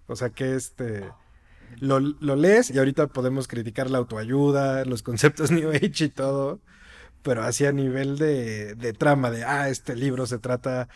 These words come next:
porque aparte sí sigue un poco la estructura de muchas novelas, que es un viaje de descubrimiento, ¿no? Como lo que decías de Lawrence de Arabia y cosas por el estilo. Ah, es un viaje en el que a lo mejor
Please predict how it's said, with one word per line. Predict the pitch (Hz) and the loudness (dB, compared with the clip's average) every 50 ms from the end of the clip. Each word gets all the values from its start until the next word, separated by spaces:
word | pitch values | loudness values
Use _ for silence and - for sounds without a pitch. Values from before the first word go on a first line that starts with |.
| - - _ _ | -20 -20 _ _
porque | 180 170 156 190 | 2 4 4 2
aparte | 175 - 226 247 233 - 247 247 240 214 | 2 2 0 0 2 2 2 2 2 0
sí | - - - 226 | -2 -4 -2 -2
sigue | 214 - - 226 220 202 220 214 | -2 0 -2 -2 2 2 2 4
un | 214 202 180 | 2 2 -2
poco | - 190 185 - 196 | -4 -4 -2 0 0
la | 185 | 0
estructura | 147 - - 139 123 - 147 143 143 | 0 -2 -4 -10 -8 -4 -2 -2 0
de | 151 143 127 | 0 0 0
muchas | 123 127 127 131 127 - 143 123 | 0 -2 -2 -2 -2 -4 -4 -4
novelas, | 127 120 117 117 117 117 123 120 120 113 - - - - - - - _ _ _ | -4 -6 -6 -6 -6 -4 -4 -4 -4 -6 -8 -12 -14 -20 -20 -20 -20 _ _ _
que | _ - 135 | _ 0 0
es | 131 - - | 2 2 2
un | 143 139 135 | 0 0 0
viaje | 127 135 135 127 127 - 147 | 0 0 0 0 -2 -2 -2
de | 131 123 120 | -2 -2 -2
descubrimiento, | 117 110 - - 123 117 120 131 165 202 220 196 143 120 | -4 -6 -6 -6 -8 -6 -2 2 2 2 2 2 -2 -4
¿no? | 117 123 147 147 | -4 -6 -6 -6
Como | 147 131 110 | -6 -6 -6
lo | 107 104 | -8 -10
que | - 107 | -10 -10
decías | 101 110 120 120 | -8 -8 -6 -4
de | 127 | -4
Lawrence | 123 120 120 120 123 120 113 | -4 -2 -4 -4 -6 -8 -8
de | 110 | -10
Arabia | 101 98 104 107 110 117 117 | -10 -10 -10 -10 -8 -8 -10
y | 110 | -10
cosas | 110 - 110 104 110 107 | -10 -12 -12 -12 -12 -14
por | - - 104 | -14 -14 -14
el | 101 101 | -12 -12
estilo. | 104 - - 123 127 123 - - - - - - | -12 -12 -10 -10 -10 -10 -12 -16 -20 -20 -12 -2
Ah, | - 160 | -2 0
es | 147 - | 0 2
un | 165 165 165 | 2 2 2
viaje | 147 151 151 151 151 - 165 | 2 4 2 2 2 2 0
en | 156 147 | 0 0
el | 131 117 110 | -2 -4 -4
que | - 117 | -6 -6
a | 110 | -6
lo | 117 117 | -4 -4
mejor | 113 113 107 - - 135 127 127 127 127 127 | -6 -6 -8 -6 -4 -2 -2 0 0 -2 -6